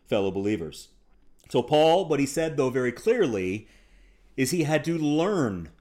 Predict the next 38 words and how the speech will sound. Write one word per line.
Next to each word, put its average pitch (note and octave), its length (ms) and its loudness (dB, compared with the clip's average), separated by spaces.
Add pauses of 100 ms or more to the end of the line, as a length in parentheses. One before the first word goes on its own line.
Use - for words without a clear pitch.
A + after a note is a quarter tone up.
to D3+ 140 -2
be A2+ 160 -2
content. F2+ 560 -10
Did G2+ 120 -8
you A2+ 60 -4
guys B2 220 -2
catch D3+ 260 -4
that D#3+ 160 -4
in D#3+ 120 -2
there? E3 300 -2 (760)
He C#3 100 -4
says, - 120 -2
"For D#3 100 0
I D3 120 4
have C#3 140 6
learned C#3 760 2 (180)
in C3+ 160 0
whatever D3+ 360 4
situation F3 720 -2
I D3 140 -4
am G2+ 680 -4
to D3+ 120 -4
be G#2+ 160 -4
content." B2 580 -6 (460)
So - 100 -4
what C3 120 2
does C3 100 0
that C3 200 -2
tell C#3 280 0
us? - 540 -4 (260)
Contentment A#2+ 580 -4
doesn't G#2+ 300 -4
come C3+ 160 -6
easy. A#2+ 400 -4 (420)
It G2 140 -6
doesn't A2+ 300 -6
come D#3 320 -2
automatically. A#2 840 -4